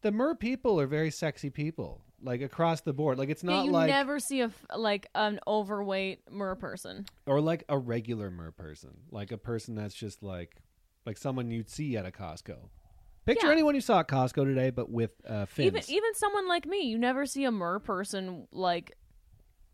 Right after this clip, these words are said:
Speaker 2: who doesn't have the most toned arms. You know what I mean? Like, every mer
Speaker 1: 'Cause they're
Speaker 2: person
Speaker 1: swimming. That's literally,
Speaker 2: That's
Speaker 1: um,
Speaker 2: true.
Speaker 1: the lesson there is that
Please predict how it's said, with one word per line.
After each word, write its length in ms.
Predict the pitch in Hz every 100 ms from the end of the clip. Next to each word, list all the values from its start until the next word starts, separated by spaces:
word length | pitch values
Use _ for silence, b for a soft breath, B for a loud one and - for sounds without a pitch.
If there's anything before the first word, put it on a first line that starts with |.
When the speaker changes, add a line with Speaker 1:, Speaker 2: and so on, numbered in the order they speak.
| _ _ -
Speaker 2:
who 160 | 214
doesn't 260 | 208 208 202
have 180 | 214 185
the 60 |
most 300 | 185 185 220
toned 320 | - 202 180 180
arms. 380 | 185 160 196
You 60 | 233
know 80 | 247
what 80 | 247
I 40 |
mean? 160 | 240 285
Like, 180 | 240 -
every 280 | 226 247 262
mer 200 | 214 214
Speaker 1:
'Cause 180 | 156 147
they're 100 | 196
Speaker 2:
person 100 | 175
Speaker 1:
swimming. 520 | 180 247 156 117 120
That's 240 | 135 143
literally, 680 | 143 160 185 185 185 185 175 -
Speaker 2:
That's 200 | 170 127 120
Speaker 1:
um, 40 |
Speaker 2:
true. 320 | 175 160 170 170
Speaker 1:
the 160 | 127
lesson 360 | 131 143 - 151
there 300 | 131 127 135
is 240 | 123 113
that 300 | 117 110 107